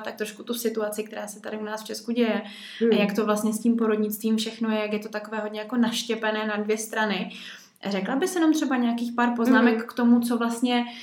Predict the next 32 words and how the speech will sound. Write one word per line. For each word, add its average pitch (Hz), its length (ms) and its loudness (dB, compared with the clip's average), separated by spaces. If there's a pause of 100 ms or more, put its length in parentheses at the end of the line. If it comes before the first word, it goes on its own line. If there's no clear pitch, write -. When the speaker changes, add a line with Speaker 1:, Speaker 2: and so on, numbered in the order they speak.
(160)
Speaker 1:
jak - 160 -10
se 269 100 -2
v 262 60 -6
tom 277 200 2
vyznat, 247 320 4
v 233 80 -6
tom, 233 420 2
v 233 60 -6
tom 226 300 0
zhluku 240 500 4
různých 247 440 2
informací, 311 680 2
jak 226 120 -10
si 302 100 -6
třeba 240 260 4
Speaker 2:
Mhm. 269 80 0
Speaker 1:
právě 240 280 4
jako 233 240 0 (320)
najít 220 340 4
jako 247 220 2
žena 220 220 0
tu 220 100 -2
svoji 226 420 -2
cestu 190 440 -4
a 269 100 2
mít 233 240 2
tu 220 80 2
Speaker 2:
Mhm. 220 100 2
Speaker 1:
sebedůvěru 240 680 4
vůči 233 260 0
sobě 226 360 -8
třeba? 233 460 -12